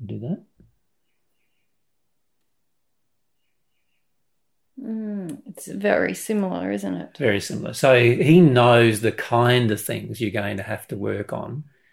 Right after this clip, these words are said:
Speaker 1: because his life on Earth was very similar. He had the same kind of oppression by women. He had the same kind of, you know, lack of will when he passed
Speaker 2: Mm.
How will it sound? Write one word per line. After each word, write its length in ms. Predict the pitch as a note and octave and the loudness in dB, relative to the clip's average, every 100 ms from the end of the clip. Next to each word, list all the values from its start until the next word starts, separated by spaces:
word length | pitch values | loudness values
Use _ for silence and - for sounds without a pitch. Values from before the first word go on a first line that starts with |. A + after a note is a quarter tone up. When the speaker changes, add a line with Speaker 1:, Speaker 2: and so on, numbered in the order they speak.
| _ _ _ | _ _ _
Speaker 1:
because 260 | B2 A#2+ | -4 -2
his 200 | A2+ G#2+ | -2 -2
life 360 | - G#2 G2+ - | 2 4 4 2
on 140 | G#2 | -4
Earth 220 | G2 G2 - | -4 -8 -10
was 140 | G#2+ | -10
very 320 | G#2+ A2 G2 | -2 0 0
similar. 720 | F2 - C3+ A2+ G2 G2+ A#2+ - _ _ _ _ | -4 -2 0 0 -2 -4 -8 -10 _ _ _ _
He 160 | C#3+ G#2+ | -4 0
had 180 | G#2+ | -2
the 80 | G2+ | -2
same 360 | - A2 A2 G#2+ | -2 0 0 -2
kind 220 | A#2+ G#2+ | -2 -2
of 80 | G2 | -4
oppression 600 | G2+ - A2 - A#2 G#2 | -8 -2 -2 -2 -4 -2
by 180 | G2 G2+ | -2 -2
women. 500 | F#2 G#2 A2+ F3+ F#3+ _ _ _ _ _ _ _ | -6 -8 -4 -4 -4 _ _ _ _ _ _ _
He 180 | A#2 | -8
had 200 | G2 F#2+ | -4 -4
the 60 | G2 | -6
same 440 | - A2+ G#2+ G#2+ | -4 -2 -2 -4
kind 340 | G2+ A#2 G2+ G2+ | -4 -4 -2 -4
of, 140 | G2 - E4+ | -8 -12 -8
you 140 | D3 | -4
know, 340 | G2+ G2+ G#2 - F#4+ | -2 -2 -4 -8 -8
lack 280 | C#3 G#2 G2+ | -2 -2 -4
of 120 | G#2 G2+ | -8 -6
will 440 | F#2 G2+ A#2+ A#2 _ _ _ | -6 -6 -8 -12 _ _ _
when 160 | E3 G#2 | -6 -6
he 80 | |
passed 640 | G2 - A2 C3+ - _ _ _ | -8 -10 -10 -12 -16 _ _ _
Speaker 2:
Mm. 540 | A3 G#3+ G#3+ G#3 G3 | -6 -4 -2 -4 -8